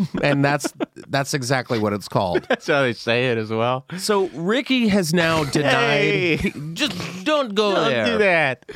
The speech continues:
Speaker 1: He's denied all of the allegations.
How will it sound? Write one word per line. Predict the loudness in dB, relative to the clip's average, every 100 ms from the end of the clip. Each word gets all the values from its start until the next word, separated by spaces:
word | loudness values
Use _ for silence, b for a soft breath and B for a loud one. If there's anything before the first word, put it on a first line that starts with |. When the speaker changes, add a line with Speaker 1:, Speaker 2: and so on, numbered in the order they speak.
| -2
Speaker 1:
He's | 0 2 2
denied | 2 2 2 2 0
all | 2 2 2
of |
the | 2
allegations. | 2 2 0 0 0 0 0 0 0 -4